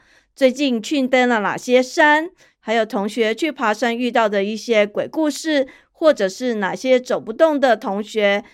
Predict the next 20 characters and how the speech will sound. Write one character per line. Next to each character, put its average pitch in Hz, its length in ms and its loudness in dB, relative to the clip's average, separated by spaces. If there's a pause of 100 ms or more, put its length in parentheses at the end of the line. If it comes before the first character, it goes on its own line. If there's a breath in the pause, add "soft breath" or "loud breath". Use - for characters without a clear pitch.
(200 soft breath)
受 285 240 0
伤， 285 460 2 (140)
还 208 220 -4
是 233 180 -4
被 214 300 0
蜜 254 260 0
蜂 277 320 2
蛰 277 220 4
到 269 240 4
的 196 180 2
一 196 60 -2
些 196 320 -2
意 214 180 -8
外。 196 380 0 (340 soft breath)
聊 277 200 2
着 381 180 2
聊 240 180 8
着， 247 380 2 (260)
突 392 200 -2
然 330 300 4